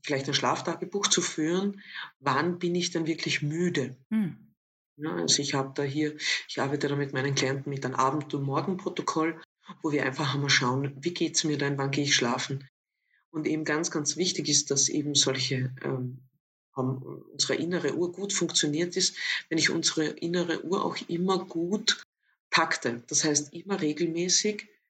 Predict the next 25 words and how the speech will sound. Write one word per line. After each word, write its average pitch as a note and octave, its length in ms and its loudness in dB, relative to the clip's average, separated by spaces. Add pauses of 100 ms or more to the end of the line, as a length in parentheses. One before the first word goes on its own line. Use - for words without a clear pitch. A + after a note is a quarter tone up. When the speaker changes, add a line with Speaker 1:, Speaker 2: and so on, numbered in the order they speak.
(180)
Speaker 1:
zur - 320 4
ähnlichen G3 520 0
Zeit B2+ 260 0
schlafen G3 440 0
gehe A3+ 280 -4 (120)
und - 140 0
zur - 220 4
ähnlichen E3+ 480 0
Zeit C#3 240 0
aufstehe. - 380 2
Ich - 120 -6
erlebe D#3 240 0
es - 80 0
extrem - 600 0
oft, - 280 -2
dass D3 100 -2
zum D#3 160 0
Beispiel, D3+ 520 0 (640)
ähm, C#3+ 420 -2
Menschen, E3+ 520 0
die D#3+ 420 -4 (640)
keinen, D#3 640 0
ähm, C#3 460 -2 (100)
regelmäßigen, D3+ 840 2
ähm, - 240 -12